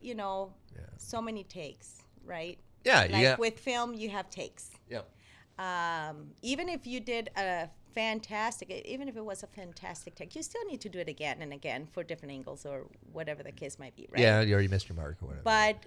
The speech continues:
Speaker 1: when you are in theater and you're doing it and you're just living the moment, and, you know, then you're trusting the other people you're working with
Speaker 2: Yeah.
Speaker 1: that they're gonna deliver just as we have worked on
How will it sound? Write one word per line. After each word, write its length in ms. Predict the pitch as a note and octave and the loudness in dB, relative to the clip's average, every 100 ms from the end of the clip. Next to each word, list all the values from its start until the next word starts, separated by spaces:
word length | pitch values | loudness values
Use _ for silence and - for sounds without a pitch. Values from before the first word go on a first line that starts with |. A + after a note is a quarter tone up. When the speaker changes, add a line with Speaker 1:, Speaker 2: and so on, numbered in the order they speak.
| - | -12
Speaker 1:
when 220 | G#3 A3+ A3+ | -6 -4 -4
you 180 | B3 E4 | -4 -4
are 140 | D#4+ | -4
in 120 | A3+ | -6
theater 640 | - - G3+ G3 F3 - - | -10 -12 -8 -6 -6 -8 -10
and 240 | F#3+ F3+ F3 | -12 -10 -8
you're 200 | A3+ A3 | -8 -8
doing 420 | - F3+ G3 D3+ | -10 -10 -8 -8
it 160 | C3+ - | -10 -14
and 160 | E3+ F3 | -14 -14
you're 120 | F#3 | -12
just 400 | B3 A#3 - - D#3+ | -10 -12 -12 -20 -18
living 600 | D#3 D#3+ F3 G3 B3 C#4+ | -16 -12 -10 -8 -6 -6
the 80 | D4 | -4
moment, 640 | C4 E3+ D3+ C#3+ C#3+ C#3+ - _ - _ _ - | -6 -6 -8 -8 -8 -10 -16 _ -20 _ _ -6
and, 520 | F3 E3 D#3+ D#3+ D#3 - _ _ _ _ _ _ _ - | -2 0 0 -2 -8 -16 _ _ _ _ _ _ _ -10
you 100 | G3 | -8
know, 120 | F3 | -6
then 220 | E3 F#3+ A3 | -4 -4 -4
you're 100 | A3+ | -6
trusting 760 | - - A#3+ - D#3+ B2+ C#3 C3 - - _ D#3+ | -10 -6 -6 -6 -8 -10 -12 -20 -20 -20 _ -18
the 160 | E3+ E3+ | -10 -6
other 180 | G#3+ A3+ | -6 -6
people 340 | - G3+ E3+ | -10 -14 -12
you're 160 | E3+ D#3 | -10 -10
working 500 | D3+ F#3 F3+ D3+ B2+ | -6 -8 -8 -12 -14
with 120 | - - - - | -18 -20 -18 0
Speaker 2:
Yeah. 160 | G#2 E2 - | 0 0 -6
Speaker 1:
that 120 | D#3 - | -14 -12
they're 80 | |
gonna 240 | E3 A3 A#3+ | -8 -6 -8
deliver 560 | A3 F3+ F3 E3 E3 | -10 -8 -8 -6 -10
just 420 | D#3 - F3+ - B3+ | -12 -14 -14 -12 -12
as 220 | A#3+ - - - | -12 -14 -20 -20
we 160 | E3 E3+ D3+ | -18 -16 -12
have 140 | G#3 - | -12 -10
worked 340 | F3+ F3 - | -8 -8 -12
on 80 | - | -16